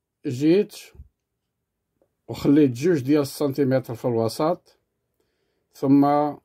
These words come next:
سطرت واحد، جوج، ثلاثة، أربعة ديال الخانات، وكل خانة فيها نصف سنتيمتر بحال اللي كتشوفوا. وهنا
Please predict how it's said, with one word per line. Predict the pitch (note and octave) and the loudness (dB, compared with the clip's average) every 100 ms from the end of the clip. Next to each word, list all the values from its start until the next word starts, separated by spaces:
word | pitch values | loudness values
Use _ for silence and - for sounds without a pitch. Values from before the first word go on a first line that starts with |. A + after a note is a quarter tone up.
| _ | _
سطرت | B2+ - - E3 E3+ E3 - _ _ _ _ _ _ _ _ _ _ _ | -20 -20 -10 -6 -6 -8 -20 _ _ _ _ _ _ _ _ _ _ _
واحد، | B2 - D#3 D#3 _ - | -12 0 0 0 _ -16
جوج، | A2+ C3 C#3+ C3+ - | -4 0 0 -2 -6
ثلاثة، | C3 C3 C#3 C#3 | -2 -2 -2 -2
أربعة | C3+ - B2 A2 A#2+ C#3+ D#3 - _ _ _ _ _ _ _ _ _ _ _ - - - - | -4 -8 -8 -4 0 0 -2 -10 _ _ _ _ _ _ _ _ _ _ _ -20 -20 -20 -14
ديال | B2+ C#3 C#3+ C3+ C3 C3 B2+ B2 A#2+ C3 | 0 4 4 2 0 -2 0 -2 -4 -8
الخانات، | A#2+ C3+ C3 D3+ C#3+ - - - _ _ _ _ _ _ - C#3+ | -10 -4 -2 -2 -4 -10 -20 -20 _ _ _ _ _ _ -16 -6
وكل | A#2+ - F3 B2 | -6 -6 -6 -4
خانة | C3+ C3 | -2 -2
فيها | C3 B2 A#2 | -2 -4 -2
نصف | B2+ C3 - | -2 -2 -6
سنتيمتر | - A#2+ G#2+ G#2+ G2+ F2 _ _ _ _ _ _ _ _ | -8 -8 -6 -10 -14 -18 _ _ _ _ _ _ _ _
بحال | _ | _
اللي | A#2+ A#2 | -6 -4
كتشوفوا. | A#2+ - A2+ - A2+ _ _ _ _ _ _ _ _ | -6 -8 -14 -14 -20 _ _ _ _ _ _ _ _
وهنا | B2+ A2 C#3+ D#3+ F3+ | -2 2 4 4 0